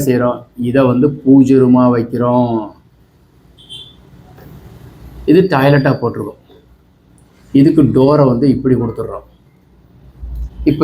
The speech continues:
இதுல என்ன, இது வந்து ஒரு போர்டிகோன்னு வச்சுக்கோங்க, போர்ச். இது வந்து ஹால்,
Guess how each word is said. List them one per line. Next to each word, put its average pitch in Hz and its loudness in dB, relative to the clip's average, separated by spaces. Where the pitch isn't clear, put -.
இதுல 131 4
என்ன, 139 2
இது 151 2
வந்து 160 2
ஒரு 147 2
போர்டிகோன்னு 143 2
வச்சுக்கோங்க, 123 -4
போர்ச். 123 -2
இது 147 4
வந்து 147 2
ஹால், 98 -4